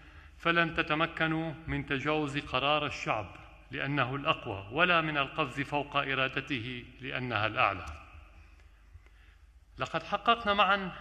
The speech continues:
المعادلة الوطنية، فنحن شعب غني بتنوعه لكنه متجانس بقوامه،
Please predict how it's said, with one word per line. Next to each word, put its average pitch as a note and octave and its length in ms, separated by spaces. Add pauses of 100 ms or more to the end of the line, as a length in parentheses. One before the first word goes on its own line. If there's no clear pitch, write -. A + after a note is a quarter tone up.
(360)
المعادلة D#3 800
الوطنية، B2 680 (1200)
فنحن D#3 380
شعب F3+ 420 (500)
غني F3 460
بتنوعه C3+ 760 (540)
لكنه C#3 540
متجانس C3 720
بقوامه، A2 960